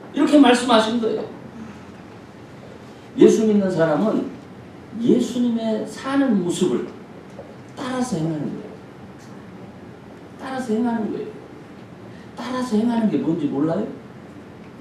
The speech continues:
보고 그대로 흉내내는 거예요.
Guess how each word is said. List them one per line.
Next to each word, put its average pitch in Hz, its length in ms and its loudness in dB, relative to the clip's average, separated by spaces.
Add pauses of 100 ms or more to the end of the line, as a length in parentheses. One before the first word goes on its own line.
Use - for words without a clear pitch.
(600)
보고 214 380 4
그대로 185 300 6
흉내내는 220 640 4
거예요. - 200 -8